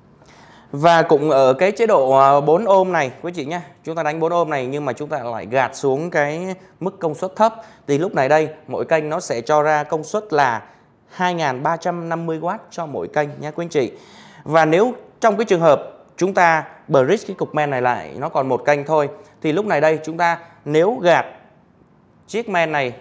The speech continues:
ở cái, à, mức công suất cao thì nó sẽ cho ra cái mức công suất sáu ngàn oát ở cái, à, chế độ bridge mono. Và nếu như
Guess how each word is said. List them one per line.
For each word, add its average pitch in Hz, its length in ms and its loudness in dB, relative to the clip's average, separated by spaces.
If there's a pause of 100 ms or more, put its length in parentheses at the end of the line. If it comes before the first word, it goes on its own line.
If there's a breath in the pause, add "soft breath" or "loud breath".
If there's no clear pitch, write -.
(140)
ở 107 140 -6
cái, 151 300 -6
à, 180 120 -4
mức 202 240 -6
công 160 140 -2
suất 214 220 -8
cao 170 260 4 (280 loud breath)
thì 156 220 4
nó 156 240 4
sẽ 135 260 -2
cho 165 320 4
ra 165 240 2
cái 180 120 -6
mức 214 120 -8
công 185 140 -6
suất - 100 -18
sáu 135 280 -14 (180)
ngàn 131 380 -12
oát 175 220 -8 (480)
ở 107 160 -4
cái, 127 360 -2 (220)
à, 165 80 -12
chế 165 160 -8
độ 139 180 0
bridge 131 480 -6
mono. 143 340 0 (260 loud breath)
Và 135 200 2
nếu 131 180 0
như 170 240 0